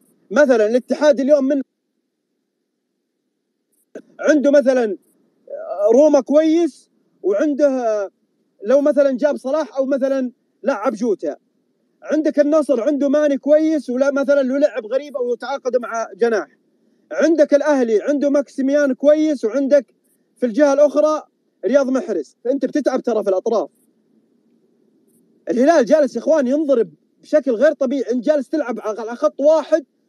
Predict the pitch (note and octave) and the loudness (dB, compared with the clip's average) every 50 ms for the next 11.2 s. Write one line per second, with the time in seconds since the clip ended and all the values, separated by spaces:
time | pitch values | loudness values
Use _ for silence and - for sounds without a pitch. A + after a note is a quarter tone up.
0 | _ _ - F#3 A3+ C#4+ F4 E4+ - D4+ A#3+ G3 C4+ D4 D#4 E4 D#4 - _ _ | _ _ -4 -2 0 0 0 -2 -4 -4 -4 -2 -2 0 0 0 0 -2 _ _
1 | _ _ _ _ _ _ _ _ _ - E3 C4+ D4 D4+ D4+ C#4 - C4 C#4+ B3 | _ _ _ _ _ _ _ _ _ -2 2 2 2 2 2 0 0 0 0 2
2 | A#3+ C4 B3+ G#3+ D4 C#4 C#4 C4 C4+ G#3+ D4 D4 C#4 B3 - D4+ C#4+ B3 A3 C4 | 0 -2 -2 -2 -2 -2 -2 -2 -2 -2 -2 -2 -2 0 0 0 0 0 -2 -4
3 | G#3 B3 C#4 B3 B3+ G#3+ A3+ A3+ G3+ F3 D3 - _ _ _ _ _ _ _ _ | -4 -2 -2 -2 -2 -4 -4 -6 -6 -6 -8 -10 _ _ _ _ _ _ _ _
4 | _ _ _ _ _ _ - C#4 D4 D4+ D4 D#4 E4+ D#4+ D#4 C#4+ - - C#4+ D#4 | _ _ _ _ _ _ 2 2 4 4 4 4 2 0 0 -4 -4 -2 0 0
5 | E4+ D#4+ A#3 B3+ - C4+ B3 G3+ A#3 D#4+ A#3 C#4+ C4 G#3+ B3 - - D#4+ D#4 C#4 | 0 0 -2 -4 -4 -6 -2 -2 0 0 0 0 -2 -2 -4 0 2 4 4 4
6 | C4 A#3+ A#3+ G#3 B3+ B3+ C4+ D4 C4 - G3+ F3+ - _ _ _ _ _ _ _ | 4 2 -2 -4 -4 -2 -2 -2 -4 -4 -6 -10 -10 _ _ _ _ _ _ _
7 | _ _ _ _ _ _ _ _ _ _ _ - A#3 B3+ A3 D4 E4 D#4 - - | _ _ _ _ _ _ _ _ _ _ _ -4 -2 0 0 0 0 0 0 -4
8 | - A3+ - - D#4 D4 A#3 F#3+ D#3+ C#3+ _ _ _ _ _ _ _ _ - F4+ | -6 -8 -4 -4 -4 -4 -4 -6 -8 -10 _ _ _ _ _ _ _ _ -6 -6
9 | F#4 - D#4 D4+ D4+ C#4+ C#4 D#4+ E4 D#4 D4 A3 - G3+ - - B3+ - - G#3+ | -2 2 2 4 4 4 4 4 4 4 2 0 -2 -4 -8 -10 -12 -10 -6 -2
10 | D4 D4+ C#4 B3+ A#3+ G#3+ G3+ E3+ G#3 G3 G#3+ A3+ A3+ G#3+ F#3 F#3 F#3+ G#3+ F#3+ E3+ | -2 0 0 0 -2 -2 -4 -4 -4 -2 -2 -2 0 0 0 0 0 0 0 0
11 | D3+ - _ | -2 -6 _